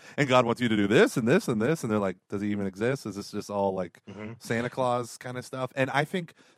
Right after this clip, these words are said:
Speaker 1: the model of many confirmation retreats, number one, doesn't seek to,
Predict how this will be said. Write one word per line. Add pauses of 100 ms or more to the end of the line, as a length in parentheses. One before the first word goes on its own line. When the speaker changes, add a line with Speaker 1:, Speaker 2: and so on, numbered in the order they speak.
Speaker 1:
the
model
of
many
confirmation
retreats,
number
one,
doesn't
seek
to,